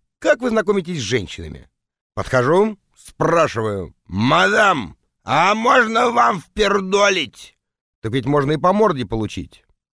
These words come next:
"Можно получить, а можно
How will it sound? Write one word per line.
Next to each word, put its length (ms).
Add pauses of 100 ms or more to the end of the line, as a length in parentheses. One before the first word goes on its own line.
(100)
"Можно 580
получить, 800 (440)
а 160
можно 580